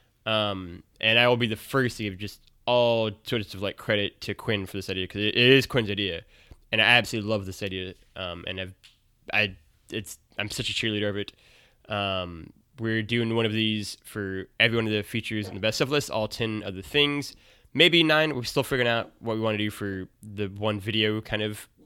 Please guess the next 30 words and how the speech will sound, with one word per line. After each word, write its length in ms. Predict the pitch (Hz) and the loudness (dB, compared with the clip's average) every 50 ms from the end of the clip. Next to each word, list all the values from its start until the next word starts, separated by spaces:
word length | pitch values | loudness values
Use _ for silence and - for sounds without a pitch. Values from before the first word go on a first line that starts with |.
| _ _ _ | _ _ _
feature 420 | - - - 127 117 - - 127 | -16 -6 -2 -2 -2 0 0 0
on 60 | 120 120 | 2 2
that 120 | 120 104 | 0 0
list. 320 | 123 127 120 - - - - _ _ _ _ - - - _ _ _ _ _ _ - | 0 -2 -2 -4 -8 -14 -18 _ _ _ _ -20 -20 -20 _ _ _ _ _ _ -2
Um, 480 | 110 107 104 101 98 95 90 90 90 - _ - | -2 -2 0 -2 -4 -4 -6 -8 -10 -12 _ 0
but 260 | 117 110 107 101 - _ _ - - - - _ _ _ _ _ _ _ _ _ - _ _ - - - - - | 0 2 2 0 -4 _ _ -20 -20 -20 -20 _ _ _ _ _ _ _ _ _ -20 _ _ -16 -16 -14 -4 0
it 120 | 120 117 | 4 4
is 600 | 120 120 113 113 110 107 104 98 98 - - - _ _ _ _ _ _ _ _ _ _ _ _ _ _ _ _ _ _ _ _ _ _ - | 6 6 6 4 4 2 0 -2 -4 -8 -10 -12 _ _ _ _ _ _ _ _ _ _ _ _ _ _ _ _ _ _ _ _ _ _ -4
a 40 | 113 | 0
really 240 | 127 151 147 143 | 4 4 4 4
cool 200 | - - - 147 | 4 4 6 6
idea. 360 | 131 120 120 127 123 123 - - - | 6 8 8 8 6 6 4 2 -2
I 40 | 101 | -4
love 260 | 101 107 123 127 120 127 | 0 4 4 4 4 2
it. 180 | 123 - - - - | -2 -2 -4 -8 -6
I 40 | - | 0
think 180 | - 131 120 | 0 0 0
it's 80 | 113 - | 0 -2
a 40 | 110 | 2
great 200 | 131 123 123 117 | 4 4 4 4
way 120 | 120 117 | 4 2
to 80 | 113 110 | 2 0
promote 320 | - - 127 117 113 - - 107 | -2 -2 0 0 0 -2 -4 -6
these 260 | 98 113 117 117 110 - | -2 0 0 0 0 0
kind 140 | - 113 | -2 -4
of 100 | 110 - | -4 -4
pieces 300 | - - 113 - - - | -4 -6 -6 -6 -6 -10
from 560 | - - 120 113 110 107 107 104 101 98 98 _ _ _ _ _ _ _ _ _ _ _ - | -6 -2 0 0 0 0 -2 -4 -6 -8 -10 _ _ _ _ _ _ _ _ _ _ _ -12
kind 200 | - - 117 113 | -4 -2 0 0
of 240 | 113 107 101 - - | 0 -2 -4 -10 -16